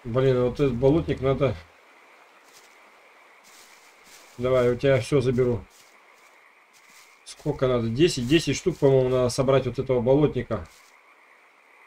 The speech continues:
Чтобы отдать этому травокуру. Растаману.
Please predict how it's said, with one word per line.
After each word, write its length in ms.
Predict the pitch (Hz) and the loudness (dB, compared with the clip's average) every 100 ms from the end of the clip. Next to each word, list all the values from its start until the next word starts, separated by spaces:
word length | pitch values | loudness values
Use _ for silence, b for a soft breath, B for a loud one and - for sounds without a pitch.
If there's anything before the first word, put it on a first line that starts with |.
| _ _ _ _ _ | _ _ _ _ _
Чтобы 360 | 127 120 131 127 | -4 0 0 0
отдать 320 | 113 131 123 | 0 -2 -2
этому 240 | 117 120 | -6 -6
травокуру. 760 | 113 120 123 123 117 143 123 98 - _ _ _ _ _ _ _ _ _ _ _ _ _ _ - - - - - | -4 -2 0 -2 -2 0 0 -4 -10 _ _ _ _ _ _ _ _ _ _ _ _ _ _ -20 -20 -20 -20 -10
Растаману. 760 | 120 120 - 135 147 139 127 | -8 -6 0 2 4 2 0